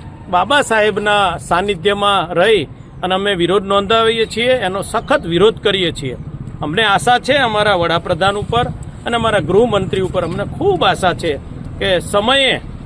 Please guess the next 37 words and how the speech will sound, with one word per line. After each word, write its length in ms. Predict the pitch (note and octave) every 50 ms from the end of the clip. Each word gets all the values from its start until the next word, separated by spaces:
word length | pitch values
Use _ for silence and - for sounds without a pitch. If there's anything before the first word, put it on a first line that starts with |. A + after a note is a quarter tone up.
| -
એનો 200 | - F3+ F3 G3+ G#3
જવાબ 340 | E3 C#3+ E3+ F3 F#3+ G3 F3+
મળશે. 400 | F3 E3+ F3 F3 - - A#3 C4
અને 280 | C4+ B3+ G#3+ F#3 F#3+ F3+
ક્યારેય 520 | - - F3 E3 D#3+ F3 G3+ G#3 F3+ D3+ - - - - - - - -
અમારી 300 | E3 F3 F3+ F3 F3+ E3+
સરકાર 400 | - F3 D#3 E3 - F3+ F3+ E3+
છોડતી 420 | - - D3+ D#3 D#3 D3 - G3+
નથી 320 | G3+ G#3+ G#3+ G#3 - C#4 E4+
અને 160 | E4 E4+ E4
છોડવાની 580 | F3+ - F#3 F#3 F3 F3+ F#3 F#3 F#3 F#3 G3 F#3+
નથી. 360 | F3+ F3 E3 - A#3+ C4 C4 - - - - - - - - -
ઈંટનો 360 | E3 F#3 F#3 - G3 G3+ G#3+ G#3+ G#3+ G#3 F3+ - - - - D3+ -
જવાબ 360 | E3 E3 F3+ G#3+ A3+ G#3+ F#3+
અમે 180 | F3+ F3+ F#3+ F3+
પથ્થરથી 580 | - - D#3 - - - F#3 F#3+ - - G#3 G3
આપવાના 460 | F#3+ F3+ - G#3 G#3 G#3+ A3 A3+ A3+
છીએ, 220 | - - B3 C#4+ D4+ - A3 G3+
એમાં 280 | A#3+ C#4+ E4 E4 D#4 D4
પણ 200 | - B3+ A#3+ A3
અમને 240 | G3+ G3 F#3+ G3 G3 F#3+ - - - - - -
શંકા 320 | F#3+ G3 G3+ G3 - B3 B3+
નથી. 200 | C#4 C4+ - C#4+
અને 120 | C#4 A#3
ટૂંક 180 | - B3 - -
સમયમાં 540 | - A#3 A3+ A3+ A#3 A#3 A3+ A3 F#3 D3 - - - - - - -
જે 80 | G#3
આ 60 | G#3+ G#3
પીઓકે 480 | G3+ - G#3 G#3+ A#3+ A#3 A3+ - B3 A#3
છે 120 | A3+ A#3
એ 160 | A3 F#3+ G3 G3
પણ 320 | - - G#3+ G#3+ G3 E3 C3+ - - - - -
અમે, 240 | D#3+ E3+ F#3 G3 G3 F#3 D#3+ - - -
જે 100 | A#3+ D#4 F4 E4
આતંકવાદીઓથી 960 | D#4 G3+ G3 G#3+ G#3+ - - D4 C#4 - C#4+ C#4 C4 C4+ C4 C4 B3 C#4 C4 -
ઘેરાયેલું 580 | - E3+ F3 F3+ F#3+ G3 F#3+ F#3 F3 D#3+ C#3+
છે, 140 | - C#3